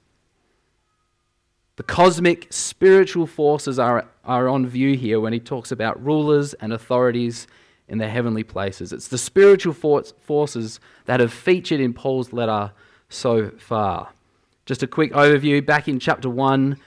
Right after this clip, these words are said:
verse twenty and twenty-one, Christ is raised from the dead and he's seated at the right hand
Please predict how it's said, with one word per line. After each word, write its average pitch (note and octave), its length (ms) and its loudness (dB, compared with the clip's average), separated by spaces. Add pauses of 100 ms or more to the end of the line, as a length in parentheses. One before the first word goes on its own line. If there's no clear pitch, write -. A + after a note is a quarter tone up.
(200)
verse A2+ 240 0
twenty D#3 300 0
and C3 100 -2
twenty-one, C3+ 440 0
Christ E3 520 0
is C3+ 220 -6
raised D#3+ 500 4
from D#3+ 140 0
the C#3+ 100 2
dead D3+ 300 4
and C#3+ 100 -2
he's B2 160 -4
seated E3 280 0
at C3 40 -6
the C3+ 80 -4
right D#3 440 2
hand E3 500 -2